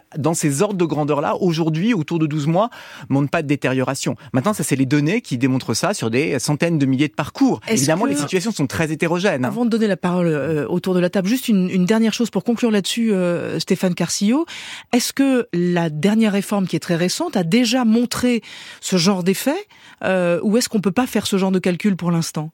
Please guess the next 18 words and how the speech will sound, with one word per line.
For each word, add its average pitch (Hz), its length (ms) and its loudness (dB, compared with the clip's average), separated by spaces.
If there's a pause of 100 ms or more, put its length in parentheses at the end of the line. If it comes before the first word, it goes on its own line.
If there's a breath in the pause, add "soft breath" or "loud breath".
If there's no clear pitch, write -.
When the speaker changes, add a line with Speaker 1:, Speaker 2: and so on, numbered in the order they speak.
(100)
Speaker 1:
Alors, 135 220 0
la 120 120 0
dernière 143 300 0
réforme, 139 280 0
non, 202 100 0
parce 127 160 -4
qu'elle 110 120 -2
vient 120 140 0
juste 131 200 -4
de - 60 -2
rentrer, 117 500 -2
euh, 107 40 0
euh, 101 800 -2
en, 107 120 -2
euh, 76 220 -6
de 90 140 -8
ma-, 95 100 -2
euh, 90 280 -8